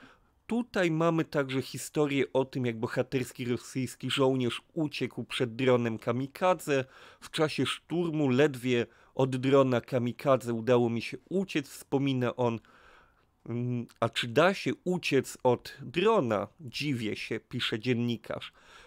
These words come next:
„Trzeba szybko biegać”. To jest dobra rada. Jak, proszę państwa, uciec przed dronem? Trzeba szybko biegać. Jak uciec przed rakietą? Trzeba jeszcze szybciej biegać. To jest cenna rada.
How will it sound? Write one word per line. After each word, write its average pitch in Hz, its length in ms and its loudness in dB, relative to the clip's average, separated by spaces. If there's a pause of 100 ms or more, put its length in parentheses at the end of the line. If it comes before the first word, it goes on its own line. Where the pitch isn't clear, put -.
(120)
„Trzeba 160 440 4
szybko - 560 -2
biegać”. 131 640 0 (800)
To 208 80 6
jest 190 180 2
dobra 170 360 6
rada. 131 500 2
Jak, 185 320 4
proszę 175 260 -2
państwa, 156 460 -2
uciec 139 340 -4
przed - 360 -2
dronem? 113 460 2 (600)
Trzeba 175 320 2
szybko - 380 -4
biegać. - 520 -4 (360)
Jak 135 340 0
uciec 170 360 -2
przed 131 260 0
rakietą? 131 600 0 (200)
Trzeba 117 400 -2
jeszcze 175 360 4
szybciej - 380 -4
biegać. 117 540 -6 (540)
To - 100 -6
jest - 200 -6
cenna 131 440 2
rada. 156 440 0